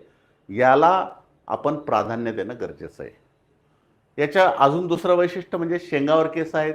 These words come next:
त्यामुळं अळीचा अटॅक फार जास्त शे-, शेंगावर येत नाही, उत्पादन क्षमता चांगली आहे, मध्यम फांद्या आहेत, साधारणतः अठ्ठ्याण्णव नव्याण्णव दिवसाचा कालावधी याचा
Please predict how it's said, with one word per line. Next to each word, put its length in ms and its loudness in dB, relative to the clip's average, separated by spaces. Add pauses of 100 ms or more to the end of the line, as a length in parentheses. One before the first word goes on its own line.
(120)
त्यामुळं 300 -2
अळीचा 380 0
अटॅक 360 -6
फार 160 -2
जास्त 280 -8
शे-, 360 -14
शेंगावर 440 -4
येत 320 -10
नाही, 200 -6 (420)
उत्पादन 460 -2
क्षमता 380 -4
चांगली 420 -6
आहे, 120 -6 (360)
मध्यम 460 -2
फांद्या 320 0
आहेत, 240 -2 (460)
साधारणतः 500 0
अठ्ठ्याण्णव 680 -6
नव्याण्णव 460 -6
दिवसाचा 480 -8
कालावधी 580 -6
याचा 260 -8